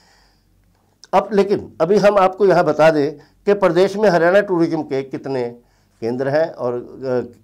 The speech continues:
किस तरह से उनका संचालन चल रहा है। लगभग फ़ोर्टी सेवन के सी-, अ, केंद्र हैं, होटल हैं, अ, हरियाणा पर्यटन निगम के।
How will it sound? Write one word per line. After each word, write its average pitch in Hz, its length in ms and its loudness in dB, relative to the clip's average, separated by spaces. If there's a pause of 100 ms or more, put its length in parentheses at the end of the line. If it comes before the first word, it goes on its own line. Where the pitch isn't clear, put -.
(120)
किस 175 200 -8
तरह 175 100 -2
से 165 120 -8
उनका 139 180 -4
संचालन 107 460 -6
चल 95 120 -14
रहा 85 220 -18
है। 85 60 -20 (920)
लगभग 202 400 0 (240)
फ़ोर्टी 170 460 -4
सेवन 139 280 0
के 120 160 -10
सी-, 110 300 -12
अ, 131 160 -2 (140)
केंद्र 127 420 -4
हैं, 147 260 0
होटल 139 380 -6
हैं, 156 300 -2
अ, 113 580 -6
हरियाणा 117 240 -2
पर्यटन 120 340 -8
निगम 135 260 -2
के। 196 240 -6